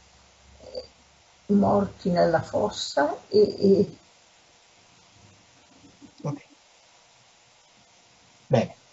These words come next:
Speaker 1: m'han
Speaker 2: Ade-
Speaker 1: buttato da una rupe. Sì, m'han buttato da una rupe. E giù in fondo c'erano però tanti morti.
Speaker 2: Quanto è alta questa rupe?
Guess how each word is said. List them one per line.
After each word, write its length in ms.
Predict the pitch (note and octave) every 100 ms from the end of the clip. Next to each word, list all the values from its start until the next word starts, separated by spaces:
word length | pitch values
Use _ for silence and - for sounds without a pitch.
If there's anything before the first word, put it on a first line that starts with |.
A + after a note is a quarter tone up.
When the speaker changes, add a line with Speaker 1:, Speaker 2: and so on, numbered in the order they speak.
| G#3+
Speaker 1:
m'han 160 | B3+ B3
Speaker 2:
Ade- 220 | - B2
Speaker 1:
buttato 240 | D4+ D4+ C4
da 140 | B3
una 260 | B3+ A#3 F#3
rupe. 520 | A3+ D#4 - - E3 D3+ D4 - _ _ _ D#4 _ _ _ _ - _ _ _ _ _ _ _ _ _ _ _ _ - - _ _ _ _ _ _ _ _ D4+ _ _ _ _ _ _ _ _ _ _ _
Sì, 320 | - - E4+ D4+
m'han 220 | G3 G#3
buttato 380 | A#3 B3+ B3+ C4+
da 120 | B3+
una 260 | B3+ C4+
rupe. 560 | C4+ E3 - - - - - -
E 100 | A3+
giù 120 | G3+
in 120 | C4 A#3+
fondo 360 | D#4+ D#4 D4+
c'erano 440 | - F3 F3 F3 E3+
però 380 | - D#3+ D#3 -
tanti 380 | D3+ D3+ -
morti. 600 | C#3+ C3+ C#3+ - A2 F#2 G2+ _ _ _ _ _ _ _ _ _ -
Speaker 2:
Quanto 300 | - D3+ C3+
è 20 | C3+
alta 420 | G#2 F#2 G#2 G#2 _ _ _
questa 240 | G#2+ -
rupe? 220 | G#2+ F#2+